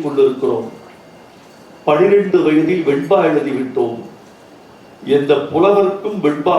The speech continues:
புலி என்று சொல்லுவார்கள். "உங்களுடைய அனுபவங்களை எல்லாம் கொஞ்சம் சொல்லுங்களேன் எங்கள் சபைக்கு" என்று கார்த்திகேயன் எனக்கு வந்து உத்தரவிட்டிருக்கிறார்.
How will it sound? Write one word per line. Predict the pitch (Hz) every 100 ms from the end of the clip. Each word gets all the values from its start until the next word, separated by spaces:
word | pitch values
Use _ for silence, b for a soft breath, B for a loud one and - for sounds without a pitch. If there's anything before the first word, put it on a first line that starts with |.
| -
புலி | - 180 - 220 214
என்று | 160 151
சொல்லுவார்கள். | 151 143 135 117 113 113 101 - - - - - - - - - - - - - - - - - - - -
"உங்களுடைய | 175 190 185 175 160 151 143
அனுபவங்களை | - - 269 240 214 196 180 170
எல்லாம் | 170 202 196
கொஞ்சம் | 156 156 156 151
சொல்லுங்களேன் | 156 175 226 240 196 165 160 147
எங்கள் | 156 156 147
சபைக்கு" | 151 165 170 202 196 196 175
என்று | 156 147 143
கார்த்திகேயன் | 147 - - 185 170 151 160
எனக்கு | - 143 147 143
வந்து | 135 -
உத்தரவிட்டிருக்கிறார். | 135 135 175 147 135 123 110 104 - -